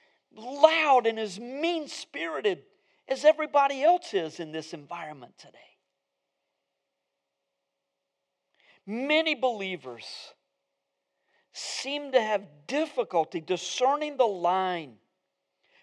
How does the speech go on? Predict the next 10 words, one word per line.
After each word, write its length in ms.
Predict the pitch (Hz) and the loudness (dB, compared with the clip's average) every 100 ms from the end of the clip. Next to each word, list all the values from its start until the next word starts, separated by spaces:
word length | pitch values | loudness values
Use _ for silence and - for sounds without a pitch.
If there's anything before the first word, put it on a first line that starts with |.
| _ | _
between 520 | 185 - 220 202 180 | -8 -4 -6 -4 -2
making 400 | 196 285 349 285 | 4 4 4 -2
the 80 | 170 | -2
gospel 720 | 165 208 214 220 - 202 180 - - | 0 0 0 0 -8 -8 -8 -12 -2
palatable 880 | 196 214 240 233 214 170 139 135 135 - - - _ | 0 4 2 2 -2 0 2 2 -2 -8 -20 -20 _
to 200 | 226 208 | -10 -4
an 80 | 190 | 2
ungodly 580 | 226 254 220 208 185 180 | 2 4 4 4 2 -4
cu-, 240 | - 208 - - | -6 -14 -12 -12
culture 380 | 214 - 190 | -8 -6 -8